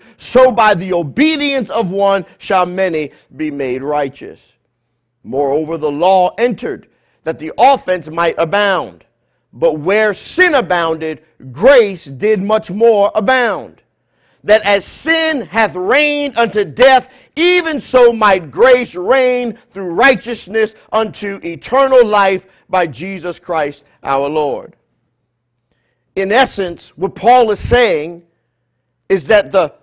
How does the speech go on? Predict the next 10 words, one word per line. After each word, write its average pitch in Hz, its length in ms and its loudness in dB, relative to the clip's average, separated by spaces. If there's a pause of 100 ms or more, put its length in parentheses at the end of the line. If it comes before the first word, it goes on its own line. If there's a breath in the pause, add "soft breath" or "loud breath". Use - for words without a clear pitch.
(360)
grace 262 440 0
of 196 220 0
God 151 600 -2 (600)
is 202 160 -6
so 277 300 4
strong, 170 920 -4 (1600)
it 185 160 -4
does 247 220 2
not 247 260 0
matter 214 840 0